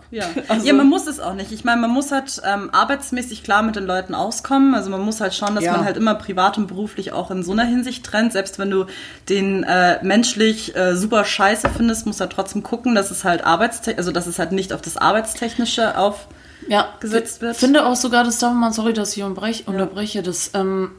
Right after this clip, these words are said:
Speaker 2: <clears throat> darf man oft auch nicht vermischen. Dieses, weißt du, nur weil du irgendwie auf, auf der Arbeit oder bei, in deinem Job
Speaker 1: Ja.
Speaker 2: mit, mit irgendjemandem vielleicht nicht gleich auf einer Wellenlänge bist,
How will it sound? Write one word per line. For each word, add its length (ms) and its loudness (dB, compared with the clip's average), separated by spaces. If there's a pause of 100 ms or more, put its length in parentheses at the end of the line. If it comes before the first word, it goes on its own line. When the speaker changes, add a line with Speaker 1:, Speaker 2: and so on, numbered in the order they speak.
Speaker 2:
<clears throat> 200 2
darf 180 2
man 120 4
oft 220 -4
auch 80 -2
nicht 180 -2
vermischen. 560 0
Dieses, 380 -2 (260)
weißt 200 0
du, 60 2
nur 220 4
weil 140 4
du 180 -2 (100)
irgendwie 300 0
auf, 220 -6
auf 120 -10
der 140 -2
Arbeit 640 4
oder 220 2
bei, 220 2
in 200 -4
deinem 220 0
Job 320 0 (180)
Speaker 1:
Ja. 140 -6
Speaker 2:
mit, 320 -6
mit 260 -2
irgendjemandem 720 2
vielleicht 420 0
nicht 160 -4
gleich 240 2
auf 100 -4
einer 220 0
Wellenlänge 360 0
bist, 200 -2